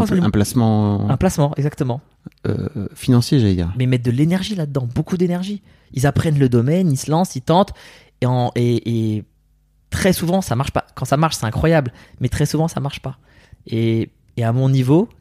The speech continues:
Speaker 1: vu que je suis quand même, je suis très limité intellectuellement. Je, j'essaie de, de faire diversion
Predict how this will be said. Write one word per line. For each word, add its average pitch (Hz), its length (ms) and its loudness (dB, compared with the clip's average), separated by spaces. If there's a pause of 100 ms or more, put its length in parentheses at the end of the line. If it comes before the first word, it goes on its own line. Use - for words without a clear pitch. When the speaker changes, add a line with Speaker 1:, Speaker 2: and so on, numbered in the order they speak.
(120)
Speaker 1:
vu 131 240 -8
que - 160 -8
je 127 60 -8
suis - 220 -8
quand 135 120 -2
même, 131 300 0 (360)
je - 100 -20
suis - 60 -20
très - 240 0
limité 165 300 2
intellectuellement. 123 640 -2
Je, 107 120 -6
j'essaie 127 300 0
de, 156 160 4
de 127 140 0
faire 139 220 0 (520)
diversion 147 600 0